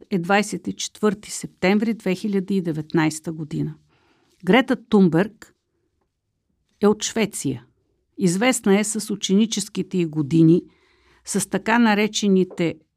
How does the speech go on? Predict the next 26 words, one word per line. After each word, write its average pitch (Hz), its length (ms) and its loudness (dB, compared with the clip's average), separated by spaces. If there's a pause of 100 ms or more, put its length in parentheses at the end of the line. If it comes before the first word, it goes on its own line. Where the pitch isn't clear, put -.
(140)
стачки, - 760 -2
петъците 190 640 -2
на 165 140 4
бъдещето, 160 680 -2
с - 160 -12
протестите, 185 880 -6 (760)
ангажирана 202 720 2
с - 100 -8
каузи, 202 500 -2
които 214 340 -8
предизвикват 180 840 -6
интерес – 156 680 -4 (580)
и 202 120 -6
те 247 140 2
са 226 140 -4
свързани 226 640 -2 (380)
с - 300 -8 (100)
климата, 214 440 2
с - 160 -10
промените 220 600 -2
в - 100 -16 (120)
климата, 202 640 -4
с - 160 -10
опазване 180 640 0
на 151 200 -4
климата. 139 500 -8